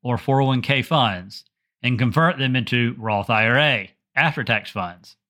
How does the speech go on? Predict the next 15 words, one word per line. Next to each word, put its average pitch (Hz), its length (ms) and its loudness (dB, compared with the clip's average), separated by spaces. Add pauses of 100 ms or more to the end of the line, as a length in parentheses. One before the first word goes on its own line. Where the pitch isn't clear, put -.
(960)
You 123 160 2
must 143 380 2
pay 143 140 2
income 165 440 2
tax 117 500 0
on 120 140 -8
any 139 240 2
converted 127 500 2
funds 101 640 -2 (300)
in 120 120 -4
the 113 120 0
year 143 420 2
of 120 160 -2
the 117 80 -2
conversion. 120 520 0